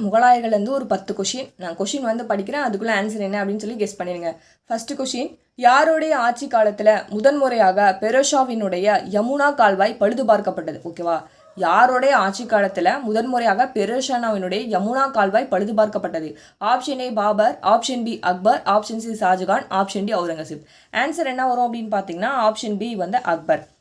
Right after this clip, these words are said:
அடுத்த கேள்வி, அக்பர் ஆட்சி காலத்துல இங்கிலாந்தை ஆட்சி செய்தவர் யாருன்னு கேக்குறாங்க. ஆப்ஷன் ஏ மன்னன் ஜான், ஆப்ஷன் பி முதலாம் ராணி எலிசபெத், ஆப்ஷன் சி ராணி மங்கம்மாள், ஆப்ஷன் டி அரசன் இரண்டாம் சார்லஸ். அக்பரோட ஆட்சி காலத்துல இங்கிலாந்தை ஆட்சி செய்தவர் யாரு? ஈஸியா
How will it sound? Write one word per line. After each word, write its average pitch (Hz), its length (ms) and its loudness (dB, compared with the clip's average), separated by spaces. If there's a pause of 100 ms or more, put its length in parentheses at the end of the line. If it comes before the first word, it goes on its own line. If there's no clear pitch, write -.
(160)
அடுத்த 196 260 -6
கேள்வி, 170 300 -8 (220)
அக்பர் 247 400 4
ஆட்சி 262 320 2
காலத்துல 247 420 2 (160)
இங்கிலாந்தை 262 460 -2
ஆட்சி 202 280 -4
செய்தவர் 208 400 -4
யாருன்னு 185 360 -4
கேக்குறாங்க. 151 400 -10 (300)
ஆப்ஷன் 262 380 0
ஏ 254 140 -4
மன்னன் 214 400 -4
ஜான், 202 380 -4
ஆப்ஷன் 240 380 -2
பி 269 140 -8
முதலாம் 214 420 0
ராணி 190 320 0
எலிசபெத், 196 600 0
ஆப்ஷன் 233 300 -4
சி 262 180 -10
ராணி 202 280 -2
மங்கம்மாள், 185 560 -4
ஆப்ஷன் 196 380 -2
டி 254 120 -6
அரசன் 185 360 -4
இரண்டாம் 185 360 -4
சார்லஸ். 151 280 -6 (320)
அக்பரோட 233 380 0
ஆட்சி 214 280 0
காலத்துல 196 400 0 (100)
இங்கிலாந்தை 226 340 -2
ஆட்சி 220 220 -2
செய்தவர் 214 320 -2
யாரு? 208 380 2
ஈஸியா 214 280 -2